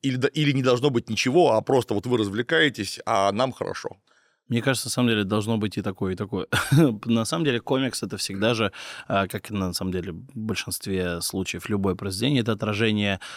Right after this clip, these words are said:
Speaker 2: автора, его взглядов, художника, ну, то есть в данном случае всей команды. И если эти люди договариваются, они всегда обсуждают перед созданием комикса о том, что,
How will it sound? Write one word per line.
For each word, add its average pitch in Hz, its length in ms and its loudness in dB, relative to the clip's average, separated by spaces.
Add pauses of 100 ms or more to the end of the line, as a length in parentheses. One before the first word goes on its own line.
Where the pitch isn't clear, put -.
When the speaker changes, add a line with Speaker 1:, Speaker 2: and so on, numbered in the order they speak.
(180)
Speaker 2:
автора, 120 720 4
его 104 380 0
взглядов, 110 720 0
художника, 107 960 2
ну, 113 120 4
то 107 120 0
есть 101 100 -2
в - 40 -8
данном 127 240 4
случае 117 300 0
всей 110 220 0
команды. 90 500 -2 (380)
И 123 560 4
если 123 300 2
эти 120 160 2
люди 107 600 2
договариваются, 117 840 2
они 110 180 0
всегда 104 540 0
обсуждают 98 580 -6
перед 92 220 -4
созданием 95 440 -6
комикса 131 420 -2
о - 20 -14
том, 113 180 -6
что, 117 240 -6